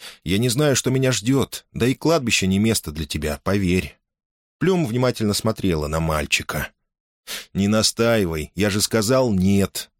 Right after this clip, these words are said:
Возвращайся в своё убежище. Не стоит бродить по ночам. Давай же».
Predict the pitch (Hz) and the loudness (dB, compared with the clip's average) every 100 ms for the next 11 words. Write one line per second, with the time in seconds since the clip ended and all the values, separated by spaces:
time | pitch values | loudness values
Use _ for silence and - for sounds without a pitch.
0 | _ - 82 85 98 - 120 117 101 - | _ -8 -4 -2 0 2 2 2 0 0
1 | 104 104 113 110 120 78 - - - _ | 0 2 2 2 0 0 -2 -4 -8 _
2 | _ - 98 - 131 110 71 82 80 - | _ -2 -2 0 0 0 0 -4 -4 -4
3 | 82 85 - 80 73 - - 117 135 120 | -2 0 0 -2 -6 -10 -4 0 2 0
4 | 80 71 | 0 -4